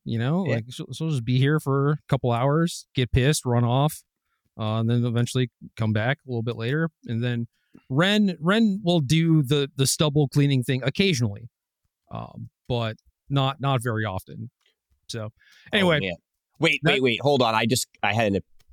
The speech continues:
Speaker 2: one of your cats is named Ren.
Speaker 1: I, oh, yeah. I, I was not gonna tell you that. My bad.
Speaker 2: Oh, okay.
Speaker 1: <laughs>
Speaker 2: Got it.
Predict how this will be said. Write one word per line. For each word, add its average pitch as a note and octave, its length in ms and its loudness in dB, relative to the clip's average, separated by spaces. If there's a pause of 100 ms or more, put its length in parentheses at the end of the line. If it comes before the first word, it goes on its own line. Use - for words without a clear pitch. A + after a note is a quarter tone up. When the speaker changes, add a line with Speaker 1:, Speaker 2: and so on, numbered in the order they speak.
(140)
Speaker 2:
one A2+ 240 2
of B2+ 60 4
your A2 100 2
cats A2+ 320 -2
is F#2 80 -2
named F#2 240 0
Ren. E2+ 300 -2 (920)
Speaker 1:
I, C3 240 -2
oh, C#3 200 2
yeah. B2+ 200 2
I, C3+ 340 0
I C#3 260 0
was B2+ 260 0
not B2+ 160 0
gonna A#2 140 -2
tell A2 140 -2
you G#2 120 -6
that. G#2 220 -10 (180)
My A#2+ 140 -2
bad. G#2+ 120 -6
Speaker 2:
Oh, F2 200 0 (380)
okay. A#3 280 2
Speaker 1:
<laughs> F#3 1000 -2
Speaker 2:
Got E2 240 0
it. D#2 80 -2